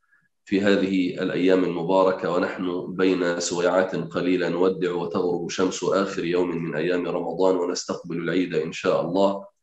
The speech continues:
فأسأل الله تبارك وتعالى أن يغفر له وأن يرحمه. اللهم اغفر له وارحمه وعافيه واعف عنه وأكرم نزله ووسع مدخله ونقه من الذنوب والخطايا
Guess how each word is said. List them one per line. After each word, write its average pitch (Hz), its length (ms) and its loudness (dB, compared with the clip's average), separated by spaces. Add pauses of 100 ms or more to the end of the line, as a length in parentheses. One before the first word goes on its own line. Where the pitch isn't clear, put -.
(540)
فأسأل 113 340 4
الله 101 360 4
تبارك 95 580 2
وتعالى 90 720 2
أن 92 140 -2
يغفر 92 460 0
له 92 200 -2
وأن 82 260 -2
يرحمه. - 480 -4 (920)
اللهم 101 360 2
اغفر 87 300 -4
له 87 220 -2
وارحمه 80 540 -2
وعافيه 76 520 0
واعف - 360 2
عنه 87 380 0
وأكرم 85 560 -2
نزله 87 420 -2
ووسع 80 520 -2
مدخله 85 520 -2
ونقه 80 380 -4
من 90 220 -2
الذنوب 92 440 -2
والخطايا 87 680 -2